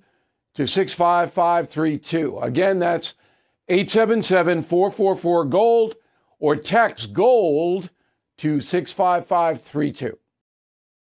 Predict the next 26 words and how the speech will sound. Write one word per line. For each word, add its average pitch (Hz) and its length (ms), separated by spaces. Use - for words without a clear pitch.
Donald 208 280
Trump 214 240
feels 185 400
he 208 260
and 202 80
his 165 120
administration 151 600
are - 40
doing 143 220
an 147 120
excellent 139 480
job 82 240
with 127 180
the 127 80
pandemic. 107 560
Excellent. - 380
He's 139 220
not 202 200
gonna 226 200
admit 208 580
that 156 220
he 160 140
didn't 170 420
sound 175 480
the 160 60
warning 170 720